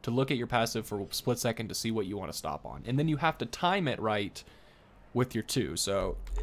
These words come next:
it's really, really tricky. But what its two does is, if you land on the first section, you'll heal a little bit. You land on section two, all of your mana is refunded on abilities. So if you hit the two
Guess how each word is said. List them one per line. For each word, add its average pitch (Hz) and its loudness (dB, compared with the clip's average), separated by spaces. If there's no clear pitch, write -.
it's 175 0
really, 170 6
really 127 4
tricky. 110 -4
But 107 0
what 175 4
its - 0
two 180 -2
does 123 2
is, 117 0
if 135 0
you 135 2
land 127 2
on 117 0
the 113 -2
first 185 2
section, 180 0
you'll 160 6
heal 160 8
a 127 4
little 117 4
bit. - -6
You 120 -4
land 120 0
on 110 -2
section 120 2
two, 220 4
all 160 12
of 151 8
your 143 4
mana 139 4
is 123 -2
refunded 120 0
on 110 0
abilities. 78 -4
So 117 2
if 110 -2
you 180 2
hit 180 4
the 131 -2
two 165 4